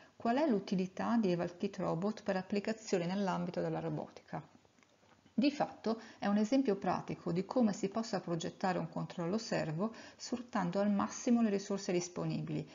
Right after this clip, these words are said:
sia hardware che firmware. Cominciamo dal firmware. Se chiedessimo: "Cosa serve per un controllo di posizione field oriented control?", la primissima risposta che otterremmo sarebbe: "Un micropotente", oppure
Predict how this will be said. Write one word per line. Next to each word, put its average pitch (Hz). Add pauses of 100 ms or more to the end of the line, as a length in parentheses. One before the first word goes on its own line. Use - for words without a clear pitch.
(100)
sia -
hardware 175
che 170
firmware. - (480)
Cominciamo 277
dal 165
firmware. - (320)
Se -
chiedessimo: 170 (280)
"Cosa 277
serve 165
per 175
un 175
controllo 185
di 175
posizione 180
field 180
oriented 170
control?", 156 (580)
la 175
primissima 190
risposta 180
che 185
otterremmo 190
sarebbe: 160 (220)
"Un 196
micropotente", 170 (400)
oppure 170